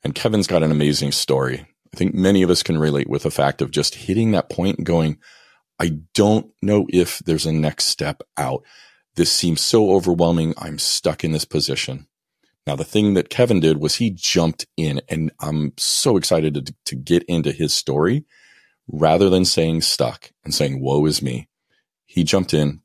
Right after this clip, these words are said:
took action, and asked for help from those around him. So this is gonna be a great one. Looking forward to it. Kevin, how are you doing today, my friend?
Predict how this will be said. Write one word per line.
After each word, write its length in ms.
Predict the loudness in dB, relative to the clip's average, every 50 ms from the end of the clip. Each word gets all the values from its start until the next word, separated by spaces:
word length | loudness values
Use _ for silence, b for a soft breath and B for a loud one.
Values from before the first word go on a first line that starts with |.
| _ -2
took 220 | -2 0 0 2
action, 480 | 2 0 2 0 -2 -4 -2 -2 -4 -4
and 200 | -6 -8 -8 -8 _ -8
asked 340 | -6 -6 -4 -4 -4 -6 -2
for 160 | 0 0 0
help 240 | 2 2 0 0 0
from 240 | -6 -6 -4 -2 0
those 220 | 0 -2 -2 -4
around 380 | -6 -6 -6 -6 -4 -4 -6 -6
him. 260 | -8 -12 -14 -14 -16 b b b b b b b b
So 340 | -4 -2 0 2 0 0 -2 -2
this 180 | -2 0 0 0
is 80 | -2
gonna 180 | 0 0 2 2
be 100 | 2 0
a 40 | 2
great 240 | 2 2 2 2 0
one. 260 | -2 -4 -4 -6 _ b b b b b b b b b b
Looking 300 | -4 -4 -4 -2 -2 -4
forward 300 | 0 2 2 2 2 0
to 180 | 0 -2 -2 -2
it. 160 | -2 -6 -8
Kevin, 280 | -2 0 2 2 2 -2
how 220 | -2 -2 2 4
are 80 | 4 4
you 140 | 4 4
doing 160 | 2 2 0 0
today, 180 | 0 0 0
my 140 | 0 -2 -4
friend? 300 | -4 -4 -6 -6 -6 -10